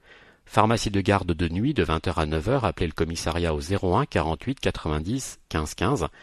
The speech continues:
un service uniquement assuré lorsque vous possédez une ordonnance. Enfin, la pharmacie de garde du treizième, ouverte vingt-quatre heures sur vingt-quatre,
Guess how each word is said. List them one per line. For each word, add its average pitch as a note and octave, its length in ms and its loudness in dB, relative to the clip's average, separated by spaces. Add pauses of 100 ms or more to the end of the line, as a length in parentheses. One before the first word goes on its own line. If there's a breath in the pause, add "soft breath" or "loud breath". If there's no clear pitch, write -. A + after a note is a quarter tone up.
(300 loud breath)
un E2 100 -4
service D#2+ 380 -2
uniquement G2 320 -2
assuré F2 340 0
lorsque G2+ 300 -4
vous D2+ 120 -8
possédez A2 420 -2
une G#2+ 120 0
ordonnance. E2+ 600 -2 (580 loud breath)
Enfin, E2 220 -2
la D#2+ 80 0
pharmacie G#2 400 0
de F#2 100 -2
garde F2+ 280 2
du E2 160 -6
treizième, F#2 420 0
ouverte E2+ 340 -2
vingt-quatre G2 420 -2
heures F2+ 120 -2
sur D#2+ 160 -6
vingt-quatre, E2 480 -2